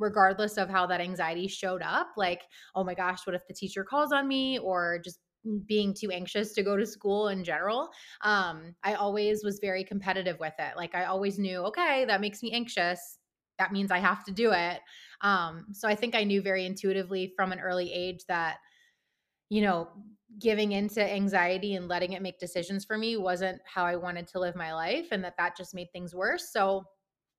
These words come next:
when I learned about exposure and response prevention and how that's actually a legitimate treatment for O C D and anxiety, I just fell in love with it. So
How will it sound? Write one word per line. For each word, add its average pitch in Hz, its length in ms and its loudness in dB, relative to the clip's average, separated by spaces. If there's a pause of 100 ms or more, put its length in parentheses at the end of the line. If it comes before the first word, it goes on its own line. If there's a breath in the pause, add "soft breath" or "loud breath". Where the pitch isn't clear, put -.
(280)
when 233 120 2
I 202 120 6
learned 202 340 2
about 180 360 4
exposure 196 420 0
and 180 100 -2
response 349 340 4
prevention 247 520 2
and 196 120 0
how 190 140 4
that's 180 160 -2
actually 185 380 -2
a 170 280 0 (240 loud breath)
legitimate 208 400 2
treatment 208 460 -2
for 208 100 0
O 202 120 2
C 196 160 -4
D 202 40 0
and 185 80 -2
anxiety, 180 500 0
I 180 120 -2
just 175 180 -10
fell 185 140 0
in 170 80 -8
love 165 140 -2
with 175 180 -8
it. 147 180 -8
So 170 500 0